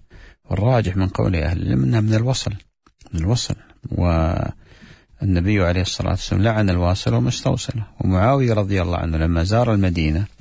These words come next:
آه، قادما من الشام، رأى مثل هذه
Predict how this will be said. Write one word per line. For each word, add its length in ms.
آه، 240
قادما 500
من 180
الشام، 480
رأى 300
مثل 260
هذه 480